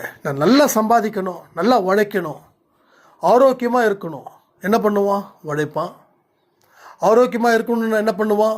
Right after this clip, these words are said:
உடம்புக்கு தேவையானதை கொடுப்பான், உடம்ப போட்டு வளைப்பான், கையை காலை ஆட்டுவான். எதுக்கு ஆட்டுறான்? எக்ஸர்சைஸ்.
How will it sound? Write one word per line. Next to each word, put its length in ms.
உடம்புக்கு 460
தேவையானதை 680
கொடுப்பான், 460
உடம்ப 360
போட்டு 280
வளைப்பான், 580
கையை 300
காலை 320
ஆட்டுவான். 580
எதுக்கு 260
ஆட்டுறான்? 340
எக்ஸர்சைஸ். 520